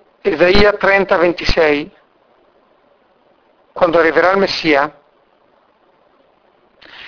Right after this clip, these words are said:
la luce della luna sarà come la luce del sole,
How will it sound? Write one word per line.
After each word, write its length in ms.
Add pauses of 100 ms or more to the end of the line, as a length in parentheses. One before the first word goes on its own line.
(140)
la 140
luce 260
della 260
luna 560 (640)
sarà 300
come 260
la 80
luce 260
del 220
sole, 540